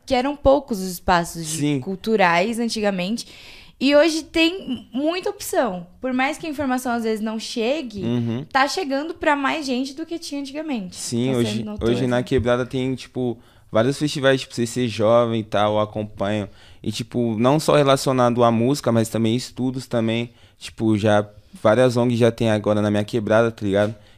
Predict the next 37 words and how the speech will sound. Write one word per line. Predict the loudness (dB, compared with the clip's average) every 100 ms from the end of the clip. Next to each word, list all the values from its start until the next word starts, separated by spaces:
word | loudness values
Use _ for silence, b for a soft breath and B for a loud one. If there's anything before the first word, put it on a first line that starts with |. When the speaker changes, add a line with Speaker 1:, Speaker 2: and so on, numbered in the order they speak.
| -4
Speaker 2:
Que | 0
realmente | 2 2 0 0 2
ajudam | 2 2 4 4 4
isso. | 2 0 0
É | 0
o |
que | 0
você | -2 -2
falou | -2 -2 -2
também, | 0 4 4
às | 6
vezes | 4 4
falta | 2 2 0
informação, | -4 -2 -4 -4 -4 -6
tipo, | -8 -12 -12 b b b -8
é | -6
você | -4 2 2
direcionar | 2 -4 -4 -2 -2 -2
uma | 0 0
pessoa, | -2 -2 0 2 4
tal, | 2 2 2 -2 b b
é | -8
pra | -4 -4
aquilo. | -4 -6 -4
Eu | -2
também | 0 0
faço | 2 0 2
muito | 0 2 2 2
isso, | 2
tá | 0
ligado? | 2 2 2 -2 b b
Tipo, | -16 -14 -8 -6
muito | -4 -4 -4 -4
moleque | -2 -2 2
lá | 2
da | 2
quebrada | 0 0 4 4 2 -2